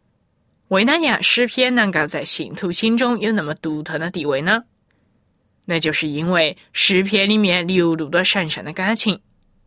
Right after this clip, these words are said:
敬拜、赞美、感恩、歌颂，全部都是信徒与神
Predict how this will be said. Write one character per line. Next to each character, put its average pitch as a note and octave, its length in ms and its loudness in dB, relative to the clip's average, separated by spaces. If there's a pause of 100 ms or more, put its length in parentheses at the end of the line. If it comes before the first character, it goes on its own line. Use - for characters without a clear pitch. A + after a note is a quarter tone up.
(340)
敬 F3+ 280 2
拜、 F3 300 0 (400)
赞 D#3 340 -2
美、 G#3+ 300 2 (420)
感 C4+ 340 2
恩、 F#3+ 300 2 (380)
歌 F#3 340 0
颂， - 220 -2 (760)
全 E3+ 380 2
部 D#3 220 -2
都 D3+ 160 -4
是 F3+ 120 -2
信 - 300 -4
徒 D#3 220 -6
与 G3+ 120 -2
神 G3+ 320 2